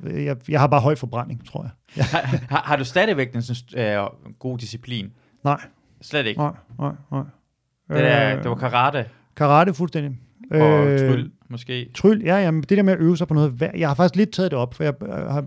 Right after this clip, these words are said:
Speaker 1: er begyndt at, øh, prøve at lære at spille klaver. Og det sidder jeg med hver dag,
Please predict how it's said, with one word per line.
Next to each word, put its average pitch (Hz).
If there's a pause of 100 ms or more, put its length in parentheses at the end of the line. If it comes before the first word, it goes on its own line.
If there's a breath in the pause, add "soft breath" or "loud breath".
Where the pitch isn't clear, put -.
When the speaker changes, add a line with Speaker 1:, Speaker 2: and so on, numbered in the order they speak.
(120)
Speaker 1:
er 151
begyndt 147
at, 139
øh, 117 (220)
prøve 139
at 127
lære 131
at 131
spille 131
klaver. 135 (840 soft breath)
Og -
det 190
sidder 185
jeg 151
med 147
hver 175
dag, 120